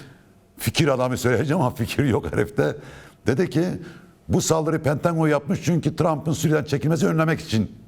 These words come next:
yaptılar." dedi bu-, bunu. Yani böyle inanılmaz, akıl almaz komplo teorileri ileri sürüyorlar. Bütün bunlara baktığımız zaman yani bu çok iyi bir ruh halini göstermiyor. Yani buradan, bunun üzerinden ne konuşacağız bu algı operasyonu üzerinden?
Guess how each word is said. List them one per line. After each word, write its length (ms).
yaptılar." 400
dedi 120
bu-, 180
bunu. 220
Yani 200
böyle 260
inanılmaz, 460
akıl 200
almaz 240
komplo 340
teorileri 240
ileri 160
sürüyorlar. 460
Bütün 300
bunlara 260
baktığımız 420
zaman 280
yani 320
bu 40
çok 240
iyi 120
bir 60
ruh 160
halini 360
göstermiyor. 600
Yani 260
buradan, 320
bunun 200
üzerinden 520
ne 60
konuşacağız 560
bu 140
algı 260
operasyonu 480
üzerinden? 460